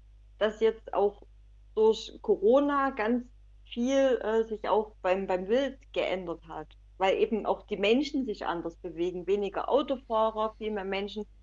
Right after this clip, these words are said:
bewegen sich auch tagsüber im Wald und dadurch sind die, also bei, bei Rehen ist es mir eben besonders aufgefallen, ähm, verschieben die wahrscheinlich ihre Aktivitäten auf, keine Ahnung,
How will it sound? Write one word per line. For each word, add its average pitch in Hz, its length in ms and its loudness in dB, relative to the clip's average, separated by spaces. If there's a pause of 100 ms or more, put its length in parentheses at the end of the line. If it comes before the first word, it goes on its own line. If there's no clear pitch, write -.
(260)
bewegen 208 440 -2
sich 202 200 -6
auch - 220 -2
tagsüber 226 760 -2
im 190 160 -8
Wald 196 400 0 (600)
und 185 240 -2
dadurch 196 360 0
sind 226 260 0
die, 208 220 0 (180)
also 175 240 -2 (360)
bei, 175 180 0
bei 165 200 0
Rehen 233 440 2
ist 208 160 -4
es 214 140 -4
mir 202 260 -4
eben 170 220 -8
besonders 220 420 0
aufgefallen, 190 840 -4
ähm, 180 320 -6
verschieben 226 640 -4
die 214 320 2 (280)
wahrscheinlich 185 640 -2
ihre 180 340 -2
Aktivitäten 202 840 -8 (540)
auf, 180 200 4 (340)
keine 175 240 -2
Ahnung, 165 340 -2